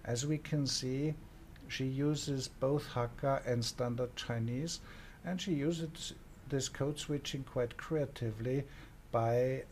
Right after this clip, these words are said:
uh, uh, playing her role as a Hakka speaker and the n-, the, the not understanding part,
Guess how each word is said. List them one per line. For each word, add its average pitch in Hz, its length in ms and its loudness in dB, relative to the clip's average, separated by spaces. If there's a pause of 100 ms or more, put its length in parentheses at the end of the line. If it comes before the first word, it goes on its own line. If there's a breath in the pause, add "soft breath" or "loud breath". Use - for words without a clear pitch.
uh, 113 340 0 (720)
uh, 107 120 -4 (120)
playing 139 380 4
her 131 320 6
role 120 360 6
as 123 200 2
a 117 60 4
Hakka 127 340 0
speaker 117 600 -2 (460 loud breath)
and 113 280 0 (280)
the 117 80 0
n-, 120 360 0 (200)
the, 110 400 -2 (1040 loud breath)
the 107 340 -2
not 131 420 4
understanding 123 880 2
part, 110 560 -4